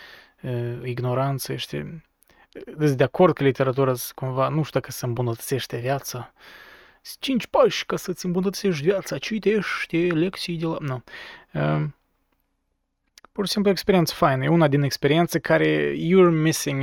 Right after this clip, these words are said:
out, adică dacă nu, nu ai, așa eu cred, dar în același timp, știi cum, sunt experiențe din viața vie, să spunem, da? Deși dihotomia asta e cam mai, e,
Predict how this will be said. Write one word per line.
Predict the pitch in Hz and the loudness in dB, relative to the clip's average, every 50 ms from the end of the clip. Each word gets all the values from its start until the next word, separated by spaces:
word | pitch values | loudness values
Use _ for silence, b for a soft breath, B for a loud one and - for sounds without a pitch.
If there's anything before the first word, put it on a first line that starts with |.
| 139 127 | 2 2
out, | 123 - - - | 0 -2 -6 -16
adică | - 76 - - | -18 -18 -16 -14
dacă | 123 - 67 - - 67 | -12 -12 -12 -10 -10 -10
nu, | 67 - 127 92 65 - 135 95 143 151 | -8 -8 -8 -8 -8 -10 -12 -12 -14 -8
nu | 151 139 139 135 131 | -4 0 2 2 4
ai, | 127 127 135 | 2 2 2
așa | 139 143 - - 147 | 0 -2 -2 0 0
eu | 139 131 | 0 -2
cred, | 123 - - 135 - - | -4 -4 -4 -4 -4 -4
dar | 120 139 156 170 180 180 | -2 0 2 4 4 4
în | 175 170 175 170 | 2 0 -4 -4
același | 170 156 165 160 156 151 - | -4 -2 -2 -2 -2 -2 -2
timp, | - 165 165 160 156 - - _ _ _ B B B B B B B B B B B | -2 -2 -2 -2 -2 -6 -10 _ _ _ B B B B B B B B B B B
știi | B - - - | B -8 -8 -8
cum, | - - - 190 180 175 175 - - | -8 -8 -10 -10 -10 -12 -14 -14 -12
sunt | 156 - 156 147 | -8 -4 -2 0
experiențe | 147 135 - - 147 147 147 131 135 | 0 0 0 0 2 2 2 2 0
din | 135 135 139 135 135 123 | 0 2 2 2 2 2
viața | 120 139 139 143 - - - 135 135 131 135 135 135 143 - - 117 147 | 4 4 4 4 2 2 2 4 4 4 4 2 -2 -6 -8 -8 -6 -6
vie, | 139 120 131 143 151 143 131 123 123 120 120 120 113 | -2 2 4 4 4 4 4 2 0 0 -2 -4 -6
să | - - 131 123 | -8 -8 -8 -8
spunem, | - - - - 135 127 123 127 123 | -8 -8 -8 -8 -8 -8 -8 -8 -4
da? | 123 127 135 135 131 | -2 -2 0 0 -2
Deși | 135 131 127 123 - - 139 | -4 -6 -6 -6 -6 -6 -4
dihotomia | 131 120 - 135 - 135 131 131 131 | -4 -4 -4 -2 -2 -2 -2 -2 -4
asta | 127 - - | -4 -4 -6
e | 127 | -8
cam | - - 139 139 | -6 -6 -6 -4
mai, | 139 143 143 139 | -4 -6 -6 -6
e, | 143 151 156 160 165 165 | -8 -8 -8 -10 -10 -14